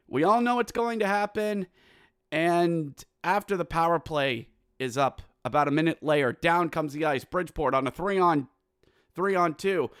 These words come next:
From the slot to the circles. Over to McLean, scores. Liquid hockey. Liquid hockey from Bridgeport. It must be nice to have that once again.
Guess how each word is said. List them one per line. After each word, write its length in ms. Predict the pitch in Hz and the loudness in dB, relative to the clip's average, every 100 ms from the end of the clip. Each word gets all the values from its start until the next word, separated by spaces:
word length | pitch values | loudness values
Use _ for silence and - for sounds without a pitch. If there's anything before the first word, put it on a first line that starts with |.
| - | -20
From 240 | - 208 214 | -6 -2 -2
the 80 | 180 | -2
slot 420 | - 208 196 - _ | 0 2 2 -4 _
to 100 | - | -2
the 100 | 208 | -2
circles. 520 | 190 233 226 190 151 - - | 0 0 0 2 -2 -4 2
Over 200 | 226 254 | 6 6
to 100 | 247 | 6
McLean, 640 | 226 233 240 294 311 311 277 | 2 0 2 2 4 2 -2
scores. 1400 | - - 226 226 226 214 202 185 160 143 117 - - - _ _ _ _ _ _ _ _ _ _ - | -6 -4 2 4 6 8 8 6 4 0 -2 -8 -12 -14 _ _ _ _ _ _ _ _ _ _ -6
Liquid 720 | 156 269 277 - 202 202 175 | 0 2 0 -2 -2 0 0
hockey. 560 | 151 131 - 113 85 _ _ _ | -4 -6 -8 -14 -16 _ _ _
Liquid 920 | - 95 131 185 254 170 190 196 175 | -10 -6 -2 0 0 -2 0 2 2
hockey 560 | 147 147 135 131 123 - _ _ | 2 0 -2 -6 -8 -8 _ _
from 440 | - 156 160 160 139 _ _ - | -10 -2 0 0 -4 _ _ -2
Bridgeport. 560 | 143 135 - 131 135 - | -2 -2 -4 -4 -2 -6
It 60 | |
must 200 | 226 285 | -8 -8
be 100 | 170 | -8
nice 240 | 131 104 - | -8 -8 -14
to 100 | 135 | -16
have 320 | 156 104 101 | -14 -12 -12
that 220 | - - | -16 -14
once 260 | 110 107 113 | -14 -14 -14
again. 360 | 107 101 170 | -14 -12 -14